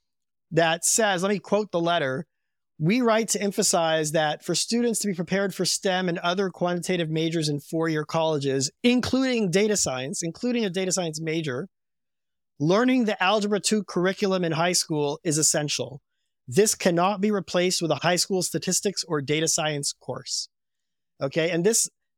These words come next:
this was actually co-authored by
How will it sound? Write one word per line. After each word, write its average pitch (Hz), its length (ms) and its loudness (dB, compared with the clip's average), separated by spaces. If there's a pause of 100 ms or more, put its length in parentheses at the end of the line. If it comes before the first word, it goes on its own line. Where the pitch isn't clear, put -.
this 214 160 2
was 226 100 2
actually 208 600 0 (120)
co-authored 196 680 0
by 160 540 2